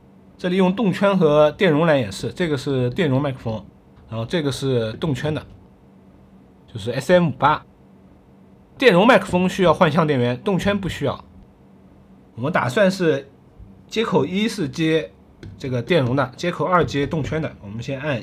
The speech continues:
一的这个小圆点。那么可以看到这里这个放大增益是五十八，这个是设置为麦克风的输入，fader 是零，pan 也是中间，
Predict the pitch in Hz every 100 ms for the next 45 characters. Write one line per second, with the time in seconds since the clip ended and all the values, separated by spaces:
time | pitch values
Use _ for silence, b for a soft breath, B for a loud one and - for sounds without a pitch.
0 | - 160 165 123 127 117 98 - - -
1 | 107 113 165 - - - - _ - -
2 | B B B B - - - - - B
3 | B B - _ - _ - _ - _
4 | - - - _ - - - 127 127 165
5 | - 196 170 131 - - - 156 123 123
6 | - - _ _ _ - - - - -
7 | - - - - _ _ - - - -
8 | 156 143 208 190 175 185 175 175 117 -
9 | 156 170 - - - - 143 123 151 139
10 | 127 180 156 151 139 151 180 160 - 175
11 | 160 131 151 185 196 - - - - -
12 | 180 185 139 - - 139 117 135 - -
13 | B B B B B B 196 160 123 147
14 | 135 - 170 170 170